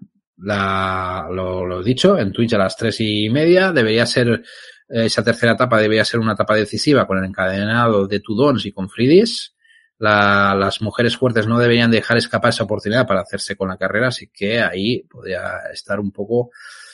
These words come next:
eh, el momento importante, ¿no? De, de, de, de poder,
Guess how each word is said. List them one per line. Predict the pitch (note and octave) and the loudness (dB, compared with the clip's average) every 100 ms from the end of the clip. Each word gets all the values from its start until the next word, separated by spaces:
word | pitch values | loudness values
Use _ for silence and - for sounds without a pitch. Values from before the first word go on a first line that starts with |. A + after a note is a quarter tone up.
| - _ | -20 _
eh, | A2 A2+ A2 G#2 - _ _ _ _ _ _ - | 0 2 2 0 -2 _ _ _ _ _ _ -2
el | B2+ | 2
momento | A#2 A#2 C3 C3+ | 4 4 6 6
importante, | A#2+ G2+ G#2+ F#2+ E2 E2 | 4 2 2 0 -2 -4
¿no? | B2 D3+ | 0 2
De, | G#2 F#2+ F#2 | 2 0 -2
de, | F#2 | -4
de, | F2+ F2+ F2+ | -4 -4 -4
de | F2+ | -6
poder, | F#2 F#2 G#2+ | -4 0 0